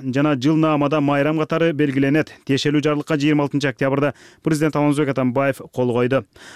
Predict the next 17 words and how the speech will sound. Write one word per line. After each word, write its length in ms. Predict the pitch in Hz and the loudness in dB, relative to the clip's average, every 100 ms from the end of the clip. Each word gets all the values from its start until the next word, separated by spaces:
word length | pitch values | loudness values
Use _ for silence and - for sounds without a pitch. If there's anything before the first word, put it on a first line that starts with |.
| - | -8
Ага 240 | 131 147 185 | -4 0 2
ылайык, 300 | 165 175 165 | 2 0 -2
эмгек 340 | 147 147 165 | -2 0 -2
кодексине 420 | 165 160 151 156 | 0 -2 0 0
жана 220 | 147 156 | 2 0
бир 240 | 139 151 165 | 0 0 0
миң 80 | 156 | 0
тогуз 240 | 156 156 | -2 0
жүз 160 | 156 160 | -2 0
он 140 | 147 | 0
алтынчы 340 | 147 143 147 | 0 -2 -2
жылдагы 400 | 170 160 151 123 110 127 - | 0 0 0 -4 -10 -18 -4
кыргыз 320 | 147 160 160 | -2 0 0
элинин 240 | 160 165 | 0 0
улуттук 380 | 165 156 143 165 | 2 0 0 -2
боштондук 420 | 156 143 151 143 | -2 0 -2 0
көтөрүлүшүнүн, 640 | 151 139 147 139 - 165 | -2 0 0 0 0 0